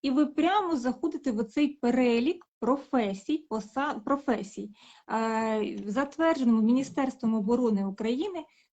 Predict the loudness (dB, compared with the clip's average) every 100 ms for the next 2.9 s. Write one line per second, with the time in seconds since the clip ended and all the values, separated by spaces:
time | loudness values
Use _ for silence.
0 | 0 0 0 0 2 2 2 0 0 0
1 | 0 -2 -4 -6 -6 -2 0 0 -4 -6
2 | -4 -2 -2 -6 -6 -4 -4 -4 -6